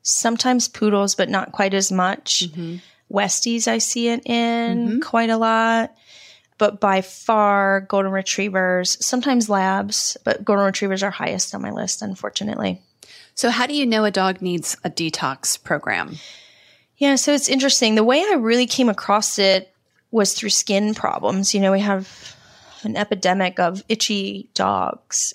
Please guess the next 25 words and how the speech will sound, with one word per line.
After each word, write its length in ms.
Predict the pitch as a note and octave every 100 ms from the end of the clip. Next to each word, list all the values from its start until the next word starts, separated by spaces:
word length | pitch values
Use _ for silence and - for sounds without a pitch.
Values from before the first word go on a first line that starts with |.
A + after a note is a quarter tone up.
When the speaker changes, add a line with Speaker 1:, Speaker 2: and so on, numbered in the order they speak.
| _
Speaker 1:
And 680 | G#3 G3 F#3+ F#3+ F#3 F#3+ F#3+ - - _ _ _ _
I 60 | G#3+
was 160 | G#3 G#3
seeing 300 | A#3 A3+ G#3+
a, 300 | F#3 F#3 F3+
a 120 | G3
lot, 320 | F#3+ F#3+ F#3 F#3+
I 60 |
see 180 | - G#3+
a 60 | G3
lot 180 | F#3 F#3
of 360 | F#3 - - -
what 140 | G3
I 100 | F#3+
call 180 | - G3+
sixth 320 | - A3 -
<laughs> 60 | G#3
opinions. 500 | A3+ A#3 A#3+ A#3 G#3
They've 180 | G#3+ F#3+
been 180 | G#3+ G3
everywhere. 680 | G3 G3 G3+ G3 F#3+ F#3
And 140 | F#3+ F#3+
then 120 | F#3+
they're 140 | G3+
like, 260 | G3+ G#3+